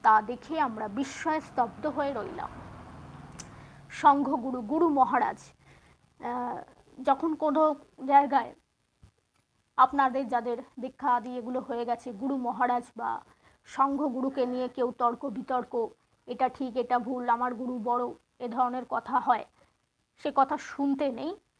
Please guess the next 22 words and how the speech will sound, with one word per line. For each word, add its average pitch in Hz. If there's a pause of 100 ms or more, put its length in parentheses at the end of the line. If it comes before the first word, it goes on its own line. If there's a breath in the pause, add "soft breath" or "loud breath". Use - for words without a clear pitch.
(420)
কথার 254
উত্তরও 339
দিতে 240
নেই। 214
উত্তর 277
দিতে 294
নেই 311
মানে, 302 (440)
মানে 262
একটা -
কথা 320
বললেই 302
সেখান 302
থেকে 285
দশটা 247
কথা 254
আসবে, 247 (960 soft breath)
সেখান 311
থেকে 277 (720)
চলে 302
আসতে 240
হয়। 214